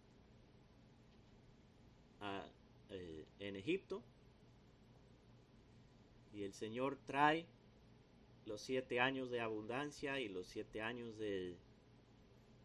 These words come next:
de hambruna, y Jacob y su, toda su familia termina en Egipto.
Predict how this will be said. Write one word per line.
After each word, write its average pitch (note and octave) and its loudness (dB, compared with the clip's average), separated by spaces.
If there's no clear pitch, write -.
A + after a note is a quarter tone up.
de G#2 0
hambruna, E3 0
y C3+ 4
Jacob E3 6
y B2 -2
su, - -2
toda D3 4
su C#3+ -4
familia C3 0
termina A#2+ 2
en F#2 -6
Egipto. A2 -6